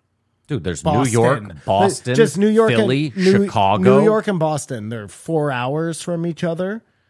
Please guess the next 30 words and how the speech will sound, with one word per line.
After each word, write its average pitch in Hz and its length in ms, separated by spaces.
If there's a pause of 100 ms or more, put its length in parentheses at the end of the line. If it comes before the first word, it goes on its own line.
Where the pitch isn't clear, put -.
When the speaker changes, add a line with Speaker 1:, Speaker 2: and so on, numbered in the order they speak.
(340)
Speaker 1:
I 80 40
don't 90 80
even 67 120
think 67 140
it's - 80
that 64 180
far. 82 260
Speaker 2:
And 147 160
they 143 120
have 139 180
wildly 139 880
different 135 420
accents. 170 800
Like, 139 220
how 143 120
does 127 200
that 104 260
work? - 380 (500)
Speaker 1:
Yeah. 101 200 (960)
Speaker 2:
I 131 80
need 151 280
somebody 160 380
to 117 160
explain 104 460
that 95 240
to 101 100
me. 95 140
I'm 98 160
not, 98 340
uh 90 360